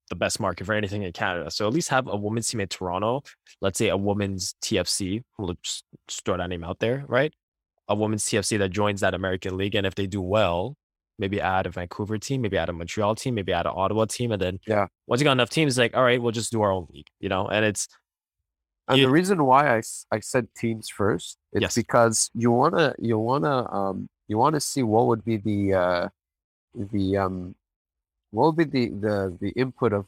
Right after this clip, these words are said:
Speaker 2: players that really, that, that, what would be the reaction? Because at the end of the day, there's some players, they don't wanna play pro. There's some just wanna go to university.
Speaker 1: Mm.
Speaker 2: Uh, some don't wanna maybe continue. Is it gonna, is it gonna,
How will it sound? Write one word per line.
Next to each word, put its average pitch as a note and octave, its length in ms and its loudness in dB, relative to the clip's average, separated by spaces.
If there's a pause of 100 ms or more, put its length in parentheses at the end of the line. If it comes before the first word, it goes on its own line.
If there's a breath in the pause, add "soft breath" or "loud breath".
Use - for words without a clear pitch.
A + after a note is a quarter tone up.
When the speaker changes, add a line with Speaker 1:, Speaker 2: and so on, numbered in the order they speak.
(120)
Speaker 2:
players A2+ 320 2
that G2 180 0
really, A2 300 -2 (100)
that, G2+ 180 2 (120)
that, F#2 220 -2 (160)
what C3+ 200 4
would C3 100 0
be C3+ 120 2
the A2+ 120 0
reaction? A2+ 720 0 (720)
Because A2+ 280 0
at A2+ 100 -2
the B2+ 80 -2
end E3+ 120 0
of C3 120 -6
the D3 80 -2
day, D3 60 2
there's G#2+ 180 -4
some C3+ 160 -2
players, B2 300 0
they G2+ 80 0
don't A2+ 120 2
wanna G#2 160 0
play E2+ 180 -6
pro. G#2 200 -2
There's G2+ 180 -4
some G#2 280 -2
just F#2+ 180 -10
wanna G2+ 220 -2
go G#2 100 0
to G2 80 0
university. G2 720 -2 (360)
Speaker 1:
Mm. B2 120 0
Speaker 2:
Uh, F#2 320 4
some C3 300 2
don't A#2+ 160 4
wanna A#2 160 4
maybe A2 240 0
continue. A#2 680 -2 (320)
Is A2+ 160 -4
it B2+ 80 2
gonna, C3 360 0
is A2 200 -4
it A#2+ 80 0
gonna, B2 300 0